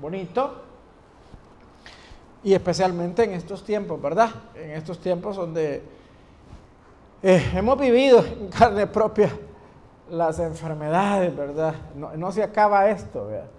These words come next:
Ya estaba oyendo al ministro de Salud que dice que dentro de tres semanas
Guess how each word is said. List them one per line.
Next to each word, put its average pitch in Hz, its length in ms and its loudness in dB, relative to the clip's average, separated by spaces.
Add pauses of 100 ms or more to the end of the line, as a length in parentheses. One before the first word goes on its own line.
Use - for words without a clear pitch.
(320)
Ya 165 240 0
estaba 202 340 6
oyendo 220 320 8
al 220 60 2
ministro 214 400 2
de 220 80 6
Salud 214 300 2
que 214 100 2
dice 214 280 4
que 202 80 -6
dentro 180 300 -4
de 170 60 0
tres 196 220 -2
semanas 233 540 -2